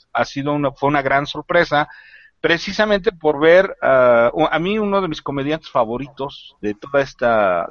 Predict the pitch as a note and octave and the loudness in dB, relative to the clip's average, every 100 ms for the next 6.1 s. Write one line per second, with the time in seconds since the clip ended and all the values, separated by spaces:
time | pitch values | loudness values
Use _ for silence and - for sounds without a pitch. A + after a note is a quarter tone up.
0 | G2+ B2 B2 A#2 G2+ - B2 B2 G2 F2 | -4 -2 0 -2 -4 -8 -12 -12 -12 -6
1 | A2 A#2+ G#2 F#2+ F#2+ A2+ D3+ _ _ - | -6 -6 -10 -10 -8 -6 -6 _ _ -20
2 | _ _ G2+ A2+ A2+ C#3 D3+ C#3 C3+ B2+ | _ _ -12 -6 -2 2 2 0 -4 -8
3 | B2+ B2+ C3 C3+ C#3+ D#3 - _ A#2+ C3 | -6 -4 -2 0 0 0 -4 _ -6 -6
4 | E3+ F3+ D#3+ D3 D3+ - G2+ A#2+ - G2+ | -6 -6 -4 -4 -8 -8 -6 -6 -6 -8
5 | A#2 - - - G2+ B2 - D#3+ D#3 D3+ | -6 -8 -8 -4 -4 -4 -8 -2 0 0
6 | D#3 | -2